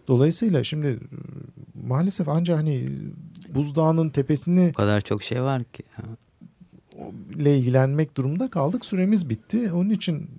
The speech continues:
Speaker 1: sorularınız olursa bu konuya devam edebiliriz. Herhangi bir sakıncası yok. Biz gayet mutlu mutlu anlatıyoruz bunu. Daha uzun sürede anlatabiliriz.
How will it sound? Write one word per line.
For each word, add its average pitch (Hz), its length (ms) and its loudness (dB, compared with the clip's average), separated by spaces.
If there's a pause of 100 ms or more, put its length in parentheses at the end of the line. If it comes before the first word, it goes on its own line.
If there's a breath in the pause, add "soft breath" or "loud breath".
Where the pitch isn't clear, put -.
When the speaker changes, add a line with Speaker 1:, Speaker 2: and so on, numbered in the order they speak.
(340)
Speaker 1:
sorularınız 170 560 4
olursa 170 360 2
bu 131 80 -4
konuya 139 260 0
devam 135 280 2
edebiliriz. 131 440 -2
Herhangi 117 300 -2
bir 113 160 -4
sakıncası 123 440 -6
yok. 110 120 -8
Biz 110 120 -4
gayet 123 280 4
mutlu 131 240 -2
mutlu 131 240 -2
anlatıyoruz 120 600 2
bunu. 131 200 -2 (500 soft breath)
Daha 131 160 4
uzun 131 160 0
sürede 120 320 -2
anlatabiliriz. 110 760 -2